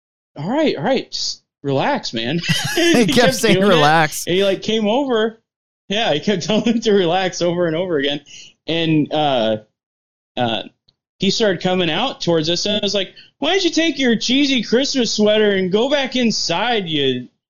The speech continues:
Speaker 1: you short," <laughs> and, like, <laughs> like, started making fun of him.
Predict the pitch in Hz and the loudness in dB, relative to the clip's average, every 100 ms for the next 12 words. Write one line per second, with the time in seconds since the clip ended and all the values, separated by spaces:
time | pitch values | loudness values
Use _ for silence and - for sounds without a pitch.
0 | _ 147 135 123 - 170 196 208 - _ | _ -2 0 -2 -2 0 2 0 -2 _
1 | _ _ 165 - - 302 202 - 254 214 | _ _ -6 -6 -2 2 2 4 4 6
2 | 240 226 254 - 180 208 170 190 175 - | 6 4 4 0 0 0 0 -2 -4 -4
3 | 190 214 214 208 - 202 - 156 165 147 | -2 -2 0 -4 -4 -8 -4 -4 -4 -4
4 | - 151 175 | -4 -6 -8